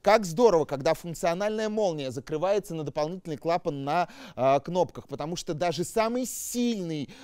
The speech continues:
ураганный ветер не сможет продувать, так же, как за счёт манжетов. Плюс ко всему, смотрите, у нас функциональные карманы справа и слева на молниях. И что приятно,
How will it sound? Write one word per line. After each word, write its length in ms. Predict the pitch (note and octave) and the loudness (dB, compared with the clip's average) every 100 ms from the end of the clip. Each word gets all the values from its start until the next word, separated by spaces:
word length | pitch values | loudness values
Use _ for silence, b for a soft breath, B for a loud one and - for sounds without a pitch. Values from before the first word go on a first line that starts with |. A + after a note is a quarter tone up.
| F#3+ | -12
ураганный 760 | D3+ G3 A3 F#3+ A3+ G3+ D#3+ D3+ | 0 4 4 6 4 4 0 -4
ветер 380 | G3 A#3+ F3+ D3+ | -4 -4 -4 -4
не 120 | D#3 | -8
сможет 420 | D#3+ G3 F#3 E3 | -8 -6 -6 -8
продувать, 440 | E3+ D#3 D#3+ C#3 | -8 -2 -2 0
так 180 | F3 D#3+ | -2 -4
же, 80 | C3+ | -6
как 160 | C#3+ B2+ | -8 -6
за 100 | C3+ | -8
счёт 180 | C#3 | -8
манжетов. 600 | C3+ C3+ C#3+ E3 A#3 A3+ B B - | -10 -10 -6 -2 -2 -2 B B -10
Плюс 180 | G#3+ - | -8 -6
ко 80 | |
всему, 240 | E3 E3 D3 | -8 -8 -8
смотрите, 580 | - F#3 G#3 F3+ A2 - B B | -6 -6 -4 -6 -6 -12 B B
у 60 | E3+ | 0
нас 200 | A3+ - | 0 0
функциональные 580 | G#3+ G3+ G3+ G#3+ F#3+ | -2 0 4 4 2
карманы 400 | F3+ F3 G#3 A3+ | 2 2 2 0
справа 340 | F3+ F3+ F3 D3+ | -2 6 6 6
и 80 | C#3+ | 2
слева 480 | - G3+ A#3 D#3 B B | 2 4 6 6 B B
на 240 | B2 F3 | 2 4
молниях. 480 | G3+ G3+ E3+ C3+ B2 - | 6 4 4 0 -8 -8
И 100 | E3 | -6
что 260 | - - G3 D3+ | -6 -2 -2 0
приятно, 560 | D#3+ D3+ F#3+ A3+ - | -4 2 6 6 4